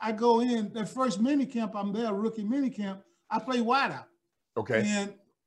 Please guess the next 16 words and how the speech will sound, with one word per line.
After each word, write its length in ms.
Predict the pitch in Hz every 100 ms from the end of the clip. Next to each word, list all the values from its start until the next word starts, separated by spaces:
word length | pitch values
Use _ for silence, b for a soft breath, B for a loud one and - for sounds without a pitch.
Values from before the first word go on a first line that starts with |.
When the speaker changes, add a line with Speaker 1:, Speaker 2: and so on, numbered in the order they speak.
| _ 196
Speaker 1:
and 100 | 196
I, 180 | 214 -
I 100 | 247
was 120 | 277 254
having 260 | 262 277
some 180 | 262 269
success. 540 | - 269 294 285 135 196
You 80 | 196
know, 140 | 190
they 160 | 196 190
taught 300 | 214 233 254
me 80 |
some 200 | 240 240 -
things. 440 | 240 247 240 - _ _ _ _ 202
But 100 | 233
then, 280 | 233 220